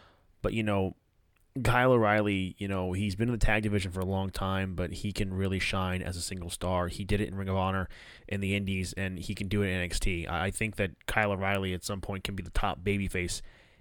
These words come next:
in N X T. Um, you know,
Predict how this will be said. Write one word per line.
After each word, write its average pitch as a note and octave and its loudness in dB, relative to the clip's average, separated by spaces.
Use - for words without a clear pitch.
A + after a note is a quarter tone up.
in G2+ 4
N G2 0
X - -2
T. F2 2
Um, F#2+ 2
you C3+ 4
know, A2 6